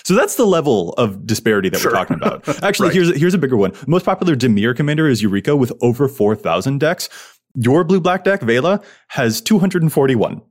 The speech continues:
Speaker 1: total. Uh, and it's just like, "Oh, okay." Um, or, uh, Gruul, you also have a Mina and Den deck, I know.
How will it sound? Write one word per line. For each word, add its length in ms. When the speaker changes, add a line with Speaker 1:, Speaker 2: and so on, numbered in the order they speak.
Speaker 1:
total. 360
Uh, 160
and 160
it's 100
just 160
like, 160
"Oh, 280
okay." 240
Um, 260
or, 360
uh, 180
Gruul, 400
you 160
also 160
have 140
a 40
Mina 300
and 180
Den 240
deck, 320
I 140
know. 280